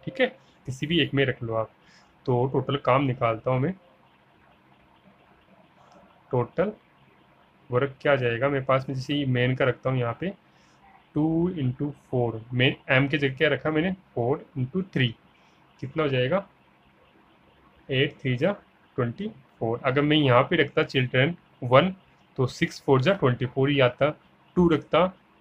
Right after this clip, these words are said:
तो थ्री टू जा सिक्स और फ़ोर ट्वेंटी फ़ोर ही होता। ठीक है, अब क्या बोला है मेरे को, टोटल काम निकल गया, एक man, दो बच्चा और एक औरत। ठीक है, एक man,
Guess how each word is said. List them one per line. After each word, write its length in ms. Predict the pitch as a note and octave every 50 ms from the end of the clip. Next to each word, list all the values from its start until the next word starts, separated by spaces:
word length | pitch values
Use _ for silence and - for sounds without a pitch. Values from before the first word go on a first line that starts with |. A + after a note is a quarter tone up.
| _ _ -
तो 180 | D3 D3 E3 F3 F3 - _ _ _ _ _ _ _ _ -
थ्री 160 | - C3 D#3 E3 - -
टू 100 | - C#3
जा 160 | C3 C3+ D3 D3
सिक्स 420 | D3 - - F#3+ F#3 - - - _ _ _ -
और 100 | C#3 C#3
फ़ोर 300 | C#3+ - D#3+ F3+ B2+ - - _ _ -
ट्वेंटी 240 | B2 A#2+ A#2+ C3
फ़ोर 200 | B2+ - C3+ B2+
ही 60 | B2 B2+
होता। 260 | A#2+ - - B2+ A#2+ A#2+ - _ _ _ _ _
ठीक 160 | - D3+ - B3
है, 140 | A#3 - - _ _ _ _ _ _ -
अब 120 | C#3 B2+ -
क्या 120 | - E3 E3+
बोला 220 | D#3 C3+ A#2+ B2
है 60 | B2+ C3
मेरे 160 | B2+ B2+ B2
को, 200 | - - G3+ G#3 - _ _ _ _ _ _ -
टोटल 140 | C3+ C3 C#3
काम 160 | C#3+ D3+ D#3
निकल 180 | E3+ E3+ F3 F3+
गया, 220 | F#3 G3+ G#3 F#3 - - _ _ _ _ _ _ _ -
एक 340 | E3+ C#3 D3+ F#3 - - -
man, 340 | C3 A#2+ A#2+ B2+ E3 F3+ - _ _ _ - B2+
दो 220 | B2 B2+ C#3 D#3+
बच्चा 460 | C#3+ C3 B2 - _ - C#3+ E3+ G3+ - _ _ _ _ _ _ _ _ _ _ _ _ _ _ _ _ _
और 140 | - D#3 -
एक 240 | - D3+ D3+ - -
औरत। 360 | D3 B2 A#2+ A2 - - - _ _
ठीक 180 | - D#3 - -
है, 140 | A3+ F2 - _ _ _ _ _ _ _ _ _ _ _ -
एक 400 | - F3+ C#3 C3+ E3 F#3 - - - - _ _ _ _ _ _ _ _ _ -
man, 420 | B2+ A#2+ A#2+ A#2 A#2+ C#3 F3 F#3